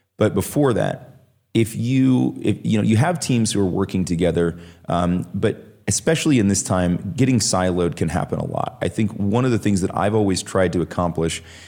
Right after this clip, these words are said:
is pulling people from disparate departments, people who maybe otherwise wouldn't have had a chance to work together,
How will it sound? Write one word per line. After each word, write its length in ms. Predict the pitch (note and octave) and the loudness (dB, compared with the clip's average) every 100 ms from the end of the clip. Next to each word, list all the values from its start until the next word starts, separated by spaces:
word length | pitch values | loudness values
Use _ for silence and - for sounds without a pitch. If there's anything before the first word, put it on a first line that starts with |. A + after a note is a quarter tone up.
| - | -6
is 140 | A2+ | -2
pulling 400 | G#2+ - F3 G3+ | -2 -2 0 0
people 540 | D#3 - G#2 G2+ G2 F#2 | -2 0 0 2 2 0
from 260 | - F#2+ | 0 0
disparate 400 | F2+ A#2+ - G#2 | 2 0 0 -2
departments, 540 | - - F2+ - F2 E2+ | -4 -2 -2 0 -2 -2
people 240 | D3+ C#3 | -2 0
who 100 | A#2+ | 2
maybe 320 | G#2+ A2+ A2 | 4 4 2
otherwise 440 | F2+ G#2 G2+ G2 E2+ | 2 2 2 2 0
wouldn't 280 | E2 G2+ G2 | 0 0 0
have 80 | |
had 160 | E2+ F2 | 0 -2
a 60 | D#2+ | -2
chance 320 | - F2+ E2+ | -2 -2 -2
to 80 | E2 | -2
work 220 | D#2 F2+ | -2 -4
together, 420 | - A#2 C#3 E3 | -2 0 0 -2